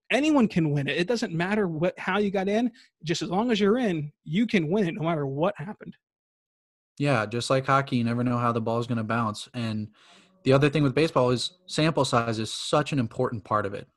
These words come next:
Speaker 2: which as a engineering nerd myself, if a game was, and I know you're talking about only fifteen, like a one forty, one fifty game season, but the more sample that you have, the better you can evaluate what the players are.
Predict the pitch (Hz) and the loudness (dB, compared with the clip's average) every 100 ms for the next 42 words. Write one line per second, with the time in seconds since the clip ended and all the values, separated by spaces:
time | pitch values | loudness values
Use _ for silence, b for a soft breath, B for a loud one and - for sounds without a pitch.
0 | _ - 117 - - b b - 131 135 | _ -4 -2 -2 -10 b b -2 2 2
1 | - - _ _ - 110 104 107 - 127 | 0 -8 _ _ -8 -4 -4 -6 -4 -2
2 | 120 120 120 113 110 113 110 107 - 113 | 0 2 2 0 0 0 0 -2 -2 -2
3 | 107 - _ _ _ _ _ _ _ - | -2 -4 _ _ _ _ _ _ _ -20
4 | _ _ _ - 139 131 135 160 170 143 | _ _ _ -4 -2 0 2 4 4 6
5 | 123 107 - - 156 160 156 143 127 127 | 4 2 -6 -6 2 4 6 4 4 2
6 | 117 120 110 110 107 - - 110 117 107 | 2 0 0 0 -2 -8 -8 -4 -2 -2
7 | 104 104 113 110 110 110 104 107 110 107 | -4 -4 -4 -2 -2 -2 -2 -4 -4 -6
8 | 110 107 104 - 107 107 110 110 117 107 | -6 -6 -6 -4 -2 0 -2 0 -2 -2
9 | b b b - 120 131 160 156 - 151 | b b b -4 0 2 2 2 0 -2
10 | 151 131 117 110 120 107 143 143 110 113 | 0 0 0 -2 -6 -4 0 2 2 -2
11 | - _ _ _ _ _ _ _ _ _ | -12 _ _ _ _ _ _ _ _ _
12 | _ _ _ _ - 120 123 127 123 120 | _ _ _ _ -4 -2 2 4 4 2
13 | 117 131 120 113 107 113 117 107 101 101 | 0 -4 -2 -2 2 0 0 -2 -6 -8
14 | _ _ _ _ 113 110 101 175 135 98 | _ _ _ _ -10 -10 -6 -4 -2 -4
15 | - | -10